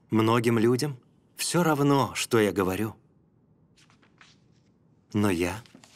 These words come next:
все равно хочу сказать каждому, так называемому святому, который следует за Иисусом, что когда вы увидите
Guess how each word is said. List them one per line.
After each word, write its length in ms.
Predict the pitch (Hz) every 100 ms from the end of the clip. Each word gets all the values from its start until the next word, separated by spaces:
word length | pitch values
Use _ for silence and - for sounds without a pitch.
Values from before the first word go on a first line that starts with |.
| -
все 240 | - 131
равно 340 | 117 107 101 127
хочу 300 | 135 123 127
сказать 420 | - 120 123 120
каждому, 640 | - 127 117 98 87 - _ _ _ -
так 200 | 196 202
называемому 720 | 196 170 175 170 170 170 160
святому, 640 | - 131 123 151 147 85
который 340 | - 117 117 117
следует 480 | - 127 120 113
за 160 | 98 95
Иисусом, 640 | 95 90 - 165 - 87 - _ _ _ _ - -
что 240 | - 131
когда 320 | 135 107 131
вы 100 | 113
увидите 720 | 120 107 113 143 98 - 82